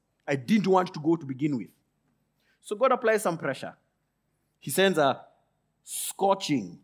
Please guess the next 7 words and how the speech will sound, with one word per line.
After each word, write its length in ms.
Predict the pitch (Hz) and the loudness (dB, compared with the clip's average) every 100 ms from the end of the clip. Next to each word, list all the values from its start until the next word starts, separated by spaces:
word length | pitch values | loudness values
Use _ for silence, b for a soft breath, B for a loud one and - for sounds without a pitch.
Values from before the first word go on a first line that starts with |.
| _ _ _ _ | _ _ _ _
east 600 | 214 185 165 - - - _ _ _ _ _ | 0 0 0 -4 -8 -18 _ _ _ _ _
wind. 300 | 139 156 - | -2 0 2
First, 200 | 202 220 | 0 2
he 60 | 185 | 2
sends 260 | 202 185 | 2 4
a 60 | 143 | 2
worm 560 | 135 202 165 131 117 | 4 4 4 2 -6